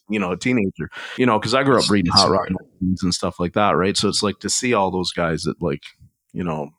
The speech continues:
Speaker 1: used to have a T V show or, you know, I used to read about them on Hot Rod, to see them there. But then to get also the training that I can get at Apex and, and the networking, yeah,
Speaker 2: Yeah.
Speaker 1: I'm, I'm dying to go big time. So,
Speaker 2: See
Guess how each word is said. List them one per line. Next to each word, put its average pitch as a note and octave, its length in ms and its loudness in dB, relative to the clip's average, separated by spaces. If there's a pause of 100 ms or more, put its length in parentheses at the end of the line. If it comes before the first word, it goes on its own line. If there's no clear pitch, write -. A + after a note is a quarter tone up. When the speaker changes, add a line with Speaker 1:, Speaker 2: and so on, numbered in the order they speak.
Speaker 1:
used F#2+ 280 -4
to D#2+ 80 -2
have F2 180 -2
a D#2 40 -4
T F#2+ 220 -2
V F2+ 180 0
show D#2+ 280 -4
or, C#2 380 -10 (500)
you G#2 80 0
know, F2+ 80 2
I F#2 60 2
used F#2+ 240 2
to F2+ 100 0
read F#2 200 0
about F#2 200 -2
them F2 100 -4
on D#2 80 -8
Hot G#2 260 0
Rod, D2 280 -4
to G2+ 100 -10
see B2 220 0
them F#2+ 320 2
there. F#2 320 2
But G#2+ 100 0
then A2 160 2
to G2 80 0
get A2+ 140 -2
also A2 340 0
the E2+ 140 -4
training A2 360 -2
that B2 140 0
I A#2 80 -2
can A#2 160 -2
get A2+ 160 2
at G2+ 100 -2
Apex D3+ 460 -2
and, E2+ 240 -4
and F2+ 160 -4
the F2 40 -4
networking, D3 560 -4 (100)
yeah, D3+ 140 -8 (100)
Speaker 2:
Yeah. E3+ 160 -2
Speaker 1:
I'm, - 140 -6
I'm - 500 -20
dying D2 320 -6
to C#2 80 -10
go C2 380 -14
big F2 180 -8
time. C2+ 320 -10
So, D#2 320 -10 (1400)
Speaker 2:
See - 320 -4